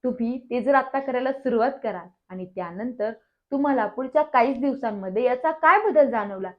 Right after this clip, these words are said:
हे सर्व मला तुम्ही कमेंट करून नक्की कळवा. चला तर मग भेटूयात आपण पुढच्या वेळेस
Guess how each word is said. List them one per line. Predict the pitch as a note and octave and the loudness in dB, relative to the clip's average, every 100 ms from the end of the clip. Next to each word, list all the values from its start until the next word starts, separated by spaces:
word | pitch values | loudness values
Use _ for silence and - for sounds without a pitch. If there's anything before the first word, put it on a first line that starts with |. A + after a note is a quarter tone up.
| _ _ _ | _ _ _
हे | G3+ | -6
सर्व | G3+ - A3+ G#3 C4+ | -4 -4 0 2 2
मला | A#3+ A3 | 2 0
तुम्ही | A#3 C#4 D4+ | -2 -2 -6
कमेंट | - A3+ A#3 C4+ C#4 | -4 -2 0 -2 -2
करून | B3 B3+ B3+ | -4 -4 -4
नक्की | A3+ - B3+ | -6 -8 -16
कळवा. | - F#3 E3+ - _ _ _ _ | -10 -10 -10 -18 _ _ _ _
चला | A3 G#3+ A#3 | 0 0 -2
तर | A#3 G#3+ | -4 -8
मग | G#3+ A3 _ _ - | -10 -12 _ _ -2
भेटूयात | B3+ A#3+ E4+ E4 | -2 2 4 6
आपण | D#4+ D4 D#4 D#4 _ - | 4 4 2 0 _ -4
पुढच्या | D#4+ E4 E4+ | -2 2 2
वेळेस | B3 B3 | 4 0